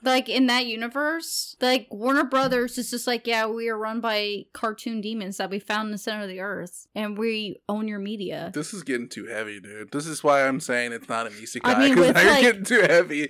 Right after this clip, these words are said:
Speaker 2: <laughs>
Speaker 1: like, H B O Max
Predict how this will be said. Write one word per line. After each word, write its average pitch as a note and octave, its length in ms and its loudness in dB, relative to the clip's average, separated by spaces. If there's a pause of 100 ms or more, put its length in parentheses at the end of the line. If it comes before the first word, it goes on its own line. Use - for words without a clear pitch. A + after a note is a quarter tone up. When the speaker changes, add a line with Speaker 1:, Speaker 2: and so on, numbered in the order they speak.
(140)
Speaker 2:
<laughs> - 160 0
Speaker 1:
like, C#4+ 240 6 (200)
H D#4 280 4
B C4+ 220 4
O B3 400 4 (300)
Max A3+ 720 -2